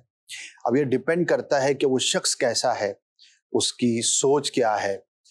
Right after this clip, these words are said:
تو اس میں ظاہر ہے کہ specific ہماری اتنی ڈیٹیل میں تو بات نہیں ہوئی ان ش-، ان صاحب سے جنہوں نے دیکھا ہے۔ تو جو بھی ہیں، ان سے request ہے کہ آپ اپنے معاملات کو، اپنی چیزوں کو cross چیک کروائیں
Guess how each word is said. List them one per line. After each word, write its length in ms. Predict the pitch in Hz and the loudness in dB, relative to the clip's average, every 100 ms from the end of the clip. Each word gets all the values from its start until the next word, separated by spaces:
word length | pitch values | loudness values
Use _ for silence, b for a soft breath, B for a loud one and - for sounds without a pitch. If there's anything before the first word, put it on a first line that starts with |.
| b b - | b b -6
تو 60 | |
اس 300 | 120 123 - | -2 -2 -2
میں 260 | 156 156 147 - - | -2 0 -2 -4 -2
ظاہر 140 | 120 | 0
ہے 80 | 135 | 0
کہ 120 | - | 0
specific 840 | 131 - - 123 - 127 143 139 - _ - | 0 0 -2 -2 0 0 -2 -4 -14 _ -6
ہماری 300 | 113 113 113 | -2 2 0
اتنی 260 | 107 117 117 | 2 0 2
ڈیٹیل 320 | 110 101 107 | 0 0 2
میں 140 | 120 | 0
تو 140 | 117 110 | 0 0
بات 280 | 104 107 | 0 0
نہیں 180 | 113 175 | -2 2
ہوئی 220 | 151 135 | 4 4
ان 80 | 117 | 2
ش-، 180 | 110 - _ _ | -2 -6 _ _
ان 120 | - 110 | -2 0
صاحب 340 | - 104 101 | 0 -2 -2
سے 120 | 120 | -2
جنہوں 220 | 101 107 | 0 0
نے 100 | 110 | -2
دیکھا 320 | 101 101 - 113 | 0 -2 0 -2
ہے۔ 100 | 107 _ _ B B B B _ | -2 _ _ B B B B _
تو 140 | - 101 | -4 0
جو 140 | 139 | 2
بھی 200 | 165 170 | 2 2
ہیں، 120 | 151 - _ _ - | 0 -6 _ _ -2
ان 140 | 110 | 0
سے 140 | 127 | 2
request 500 | 113 110 123 139 - | 0 0 0 0 -2
ہے 240 | 113 117 135 | -2 0 -2
کہ 420 | - 117 107 104 92 _ _ _ _ _ | -2 2 2 0 -6 _ _ _ _ _
آپ 320 | 120 127 123 _ _ _ _ _ | -2 -2 -6 _ _ _ _ _
اپنے 300 | 127 - 135 | -8 -2 2
معاملات 600 | 120 107 101 110 120 123 | 2 2 0 0 0 -2
کو، 280 | - 123 - | 0 0 0
اپنی 300 | 120 - 113 | -4 -4 -6
چیزوں 460 | - 117 104 123 127 | -4 -2 0 0 0
کو 260 | 135 117 104 - _ - - | 0 0 -2 -10 _ -14 -6
cross 220 | 117 117 - | -4 -2 -2
چیک 200 | 131 - | -2 0
کروائیں 380 | 117 107 101 | 0 0 -4